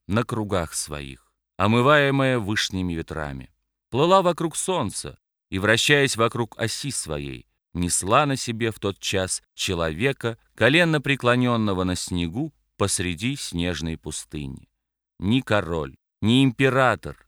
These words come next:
никакой иной владыка не пал бы на колени перед белым светом, сокрушаясь от утраты государства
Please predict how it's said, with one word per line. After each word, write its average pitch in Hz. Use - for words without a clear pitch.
никакой 131
иной 156
владыка 120
не 123
пал 131
бы 107
на 104
колени 147
перед 127
белым 135
светом, 131
сокрушаясь 101
от -
утраты 95
государства 85